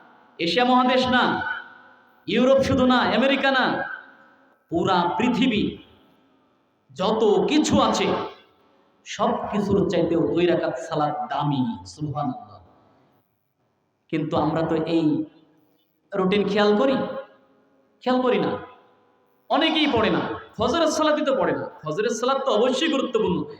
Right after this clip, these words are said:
কিন্তু তার আগের দুই রাকাত সালাত তো কত গুরুত্বপূর্ণ। কিন্তু এই মুসলমান জানাজার সালাতে উপস্থিত হয়,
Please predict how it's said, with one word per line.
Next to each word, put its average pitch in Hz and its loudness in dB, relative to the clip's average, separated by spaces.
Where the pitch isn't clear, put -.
কিন্তু 202 -4
তার 214 2
আগের 208 2
দুই 330 0
রাকাত 294 -2
সালাত 247 -2
তো 226 -2
কত 208 -2
গুরুত্বপূর্ণ। 208 -2
কিন্তু 180 0
এই 190 2
মুসলমান 220 2
জানাজার 233 4
সালাতে 277 4
উপস্থিত 233 2
হয়, 180 0